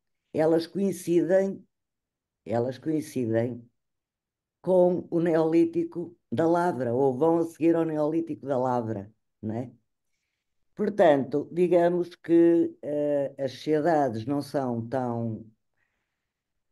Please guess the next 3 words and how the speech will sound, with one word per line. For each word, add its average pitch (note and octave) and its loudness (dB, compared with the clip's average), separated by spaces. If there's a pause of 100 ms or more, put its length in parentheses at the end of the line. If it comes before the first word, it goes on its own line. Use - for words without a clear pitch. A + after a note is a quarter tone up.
(140)
agricultoras, F3 2 (180)
<laughs> - 0 (1200)
eh, E3 2